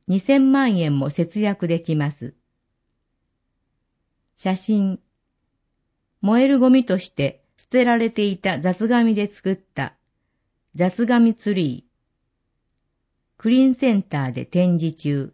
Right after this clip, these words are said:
写真終わり。ポイント二。生ゴミは一絞り。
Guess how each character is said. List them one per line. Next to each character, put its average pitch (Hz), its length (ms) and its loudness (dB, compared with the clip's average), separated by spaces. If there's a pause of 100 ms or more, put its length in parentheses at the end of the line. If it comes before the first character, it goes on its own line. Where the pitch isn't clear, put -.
(1300)
写 180 200 -6
真 202 400 -4 (120)
終 160 120 -4
わ 151 180 -2
り。 139 240 -8 (2250)
ポ 226 160 2
イ 269 140 4
ン 262 100 0
ト 254 220 0
二。 214 300 0 (1160)
生 226 300 2
ゴ 233 140 0
ミ 175 180 0
は 139 300 -6
一 - 260 -2
絞 151 300 -4
り。 127 200 -10